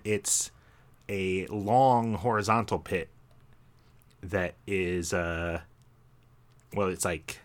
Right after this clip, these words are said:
six pit tiles across, and, uh, there are stumps on either side, so you can only get across and enter the signpost maze if you have the hook shot. That becomes the gating mechanism instead of the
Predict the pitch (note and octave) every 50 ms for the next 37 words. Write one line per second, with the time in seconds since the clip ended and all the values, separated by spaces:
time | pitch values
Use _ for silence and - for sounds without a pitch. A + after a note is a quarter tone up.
0 | - - - - - - G#2 - - - - - - - - - - - - -
1 | - - - - - - - - - - - - - - - - - G#2+ - -
2 | - - - F#2+ F2+ F2 E2 F2 E2 E2+ - - - F#2 E2+ E2 D#2+ - - -
3 | - - - - - - - - - G#2 G2+ G2 F#2+ F#2 F#2+ G#2 - F#2+ F#2 F2+
4 | F2 E2 E2+ - F2 F#2+ F#2 F2 E2+ - - - - A2+ G#2 E2+ - - G2 F#2
5 | F#2 F#2 F2+ F2 F2 - - F#2+ F2+ F2 F2 - - F#2 F2 E2+ - G2+ G2 G2
6 | F#2+ F#2+ F#2 F2 F#2+ F#2 G2 - - G2 F#2 F#2+ F2+ - - - - - - -
7 | - - - - F#2 G2+ - F2+ A2+ G#2+ G#2+ G#2+ G2+ G2 F#2 E2+ - - - -
8 | G2+ - A2+ A2 A2+ G#2+ - G#2+ F2+ - - G#2 F#2+ F#2 F2+ F2+ - F#2+ F#2 -
9 | G#2 G2 - G2+ F#2+ F2+ E2 - F2+ F2 F2 D#2+ - - D#3+ D#3+ - - - -
10 | A2+ D#2 - - - - - G2 G#2 - F2+ G2 F2 - - E2+ E2+ E2 D#2 -
11 | - F2+ E2 D#2+ D#2+ D2+ - - - - - - - - - - - F2 - F#2
12 | F#2 F2 F2+ E2+ F2+ F2+ F2+ - - F2 E2+ E2 D#2 - E2 D#2+ D#2+ D#2+ D#2 -
13 | - - F#2 D#2+ D#2 E2 D#2 - - D#2+ D#2 D2+ D2+ D2+ D2